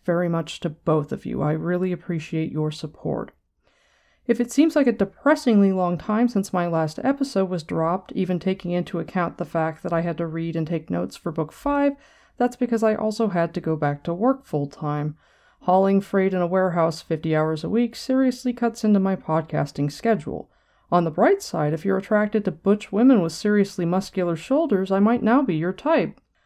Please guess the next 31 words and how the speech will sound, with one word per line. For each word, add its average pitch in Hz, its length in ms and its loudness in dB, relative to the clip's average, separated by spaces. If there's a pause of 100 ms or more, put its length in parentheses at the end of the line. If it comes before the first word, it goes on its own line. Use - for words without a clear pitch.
(440)
On 180 140 2
another 170 380 2
note, 285 360 2 (240)
Podcast 185 520 0
of 208 100 -2
the 240 80 -4
Dragon 277 380 2
merch 370 320 2
is 196 100 -2
coming. 143 500 -2
I 185 120 -2
have 196 240 0
some 202 240 4
designs 208 500 2
done 247 240 4
up 277 240 0
and 202 140 2
will 185 100 2
be 196 100 0
looking 214 360 4
to 240 80 4
have 220 220 -2
that 226 200 0
set 226 240 0
up 233 160 -4
soon, 247 400 4
so 165 240 0
stay 156 380 0
tuned 233 280 2
for 269 100 -4
that. 330 360 2